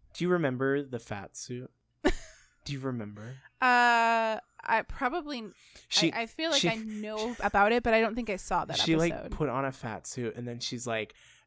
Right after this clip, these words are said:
Speaker 1: "And now I know the plight of the overweight." <laughs>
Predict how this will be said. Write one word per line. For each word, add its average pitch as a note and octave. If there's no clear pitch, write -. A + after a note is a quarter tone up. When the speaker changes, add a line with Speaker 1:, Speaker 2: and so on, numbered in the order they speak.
Speaker 1:
"And C#3
now B2+
I A#2+
know A#2
the A2+
plight G#2+
of A2
the G#2+
overweight." G#2
<laughs> -